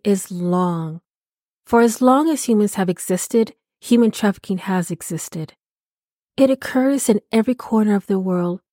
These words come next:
and thanks to the internet, the issue is no longer contained by physical boundaries. Approximately thirty million people across the world are currently held as captives, moving from place to place as victims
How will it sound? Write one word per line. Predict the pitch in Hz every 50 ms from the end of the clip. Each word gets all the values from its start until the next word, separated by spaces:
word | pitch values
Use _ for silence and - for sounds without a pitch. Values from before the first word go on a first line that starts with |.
| _ _ _ _ _ _ _ -
and | 233 208 208 -
thanks | 214 202 208 226 - -
to | - - 196
the | 180 185 -
internet, | - 202 196 220 220 220 220 220 226 - - - _ _ _ _ _ _ _ -
the | - 240 -
issue | 240 254 247 - - 269
is | 262 233 -
no | 240 220
longer | 214 208 202 208 196
contained | - - 214 208 - - - 247 247 254 247
by | - 208 196
physical | 196 - - 254 240 - - - 185
boundaries. | - - 185 180 185 190 190 180 180 175 175 180 190 - - - - _ _ _ _ _ _ _ _ _ _ _ _ _ _ _ _ _ _ _ _ _ _ _
Approximately | - - - 254 294 - - 285 277 247 208
thirty | - - 233 226 240 247 247
million | 240 226 226 226 226 220 220 220
people | - - 220 - 208 190
across | 180 - - 214 202 202 -
the | - 214 190
world | 180 180 180 185 180 202
are | 202 202
currently | - - - 226 233 247 247 247
held | 233 - - 208 202 202 202
as | 202 202 208 - -
captives, | - - 185 185 - - - 190 190 190 196 - - - _ _ _ _ _ _ _ _
moving | 233 220 247 277 294 262 285 277 269 269
from | - - - 202 190 190
place | - - - 220 220 240 - -
to | - 240
place | - - 226 214 202 196 - - -
as | - 220 208 202 - - -
victims | 247 247 247 - - 269 262 277 269 -